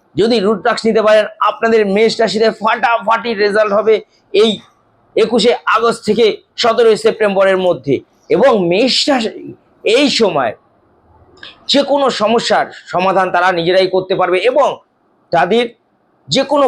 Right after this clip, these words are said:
কাজে বাধা <clears throat> এখন দূর হয়ে যাবে। একটা কথা বলবো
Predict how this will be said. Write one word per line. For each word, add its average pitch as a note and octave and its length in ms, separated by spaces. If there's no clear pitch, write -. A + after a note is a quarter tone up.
কাজে G3+ 340
বাধা E3+ 320
<clears throat> - 640
এখন G3+ 160
দূর C#4 220
হয়ে F3+ 160
যাবে। C#3 220
একটা F#3+ 280
কথা A#3 180
বলবো G#3 240